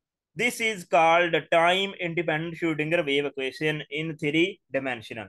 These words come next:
पीछे जो हमने मालूम की थी वो हमारे पास क्या थी, वन डायमेंशन, और यहाँ पे जो हमने मालूम कर रहे हैं वो हमारे पास क्या है, in three dimensional हम मालूम कर रहे हैं, ठीक है। तो अब हमारे पास क्या है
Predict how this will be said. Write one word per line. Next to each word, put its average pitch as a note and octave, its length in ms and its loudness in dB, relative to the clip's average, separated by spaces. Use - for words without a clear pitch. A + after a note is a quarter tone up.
पीछे C#3 260 -4
जो D#3+ 100 4
हमने D#3+ 220 2
मालूम D#3 300 -2
की D#3+ 140 -2
थी E3 100 0
वो D#3 140 0
हमारे D3 260 2
पास D3 220 0
क्या D#3 140 -2
थी, D#3 120 -8
वन B2+ 260 -2
डायमेंशन, F3+ 460 -2
और D#3 200 2
यहाँ D3+ 200 6
पे F3+ 140 0
जो F3+ 100 0
हमने E3 220 -2
मालूम D3+ 260 -6
कर D3+ 180 2
रहे D#3 100 0
हैं D#3 80 -2
वो D#3 80 2
हमारे C#3+ 280 0
पास C#3+ 240 0
क्या C#3 180 2
है, G3+ 160 4
in D3+ 220 -4
three G3 220 2
dimensional E3 540 -2
हम D3+ 300 -4
मालूम D3 360 0
कर C3 220 -2
रहे G#2 140 -6
हैं, E2+ 100 -14
ठीक C4 180 -4
है। G3 100 0
तो G#3+ 160 4
अब A#3 300 2
हमारे C4 280 2
पास C4+ 200 -2
क्या - 200 2
है E3 160 2